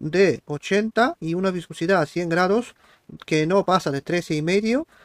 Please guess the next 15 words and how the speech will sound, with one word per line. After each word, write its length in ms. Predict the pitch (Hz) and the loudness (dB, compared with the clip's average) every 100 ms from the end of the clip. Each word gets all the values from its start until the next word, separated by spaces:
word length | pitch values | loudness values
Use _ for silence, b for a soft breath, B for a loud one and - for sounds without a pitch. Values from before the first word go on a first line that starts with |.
| b b | b b
pues 280 | - 202 180 | 4 4 4
en 100 | 185 | -2
principio 720 | 170 170 - 190 214 240 277 | 0 -4 -4 -4 2 4 6
es 180 | 233 208 | 4 4
un 400 | 175 175 170 156 | -4 -2 -2 -4
aceite 540 | 151 - 160 151 147 | -4 -4 2 4 4
interesante 600 | 143 139 139 - 202 262 | 2 -2 -4 -2 0 0
que 140 | 254 156 | 0 -2
no 160 | 147 | 0
va 300 | 147 160 202 | 2 4 4
excesivamente 800 | 202 - 190 202 170 160 156 156 147 | 2 -2 -4 -2 -2 -2 0 0 0
cargado 420 | 147 139 147 143 | -2 0 0 2
de 300 | 139 139 135 | 2 2 0
polímero 340 | 143 147 147 | -2 -2 -2
espesante. 600 | 127 127 - 208 214 147 | -4 -4 -2 2 2 2